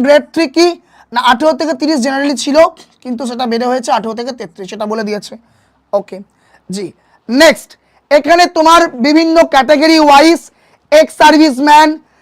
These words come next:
পিডব্লিউডি, ইউআর, ইকোনমিক্যাল উইকার সেকশন, এসসি, এসটি, as usual যেমন ছাড় পেয়ে থাকে তোমার পাঁচ বছর, তিন বছর, দশ বছরের প্রত্যেকে তেমনই ছাড় আছে, কোনো পরিবর্তন নাই। পরিবর্তন শুধু একটাই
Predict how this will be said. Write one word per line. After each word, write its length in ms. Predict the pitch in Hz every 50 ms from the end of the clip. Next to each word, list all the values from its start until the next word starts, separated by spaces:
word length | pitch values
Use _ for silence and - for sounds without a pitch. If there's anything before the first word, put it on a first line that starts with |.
| _ _ _ _ -
পিডব্লিউডি, 760 | 311 320 269 311 302 294 294 302 302 311 277 311 302 311 311 311 320 311 - _ _ _ _ _ _ 269 285
ইউআর, 500 | 311 320 311 311 294 294 285 294 285 285 277 - _ 277
ইকোনমিক্যাল 460 | 226 - 302 302 302 302 247 294 302 294 294
উইকার 240 | 285 247 302 285 - -
সেকশন, 380 | 294 254 - - 302 294 294 294 294 302 - 277
এসসি, 300 | 302 - - - 311 294 285 277
এসটি, 300 | 254 226 - - 285 285 285 285 269 _ _ _ _ _ _ _ 247 269
as 120 | 294 269 240 311 320 311
usual 280 | 269 240 294 302 294 277 226
যেমন 200 | 269 269 285 285 247 -
ছাড় 220 | - 277 269 262 254 -
পেয়ে 160 | 262 277 294 285 302
থাকে 260 | 277 269 - 294 302 311 320 311 _ _ _ _ - _ _ _ _ - _ -
তোমার 220 | 254 254 262 254 254 -
পাঁচ 160 | 269 277 277 233 247 285
বছর, 260 | 285 277 - 302 294 285 - -
তিন 120 | 277 269 269 269
বছর, 240 | 269 269 269 285 277 226 214 254
দশ 120 | 247 240 220 233 262
বছরের 320 | 254 - 262 285 302 - 302 -
প্রত্যেকে 440 | 262 240 - _ 262 240 - 285 302 302 _
তেমনই 340 | - 233 233 240 262 285 285 226 -
ছাড় 200 | - 233 233 240 233
আছে, 140 | - - 339 320 -
কোনো 140 | 254 247 240 208 -
পরিবর্তন 480 | 226 202 196 196 185 175 - - 190 180 175
নাই। 100 | 170 165 160 _ _ _ _ _ _ _ _ -
পরিবর্তন 460 | 262 320 330 311 339 311 - - 320 262 277
শুধু 140 | 294 262 285 262
একটাই 240 | 254 - - 302 302